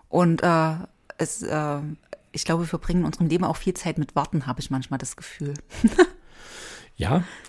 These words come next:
Speaker 2: äh, eigentlich ja. Außer man schreibt Konzeptalben, dann hat man nie <laughs> Zeit zum Warten.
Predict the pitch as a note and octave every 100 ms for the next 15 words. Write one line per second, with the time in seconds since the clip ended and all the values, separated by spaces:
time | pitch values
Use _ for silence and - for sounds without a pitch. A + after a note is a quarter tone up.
0 | - - - - - F3 - _ _ -
1 | _ _ C#3 A#2+ E3 - A2+ F#2 F#3+ -
2 | B2 D3+ E3 D3 B2 B2+ - - A2 A#2+
3 | - - B2+ C3+ - - D3+ D3+ C#3 A#2
4 | A#2 - A#2+ C3 F#3+ - E3 F3 - A#2+
5 | A2 G#2 -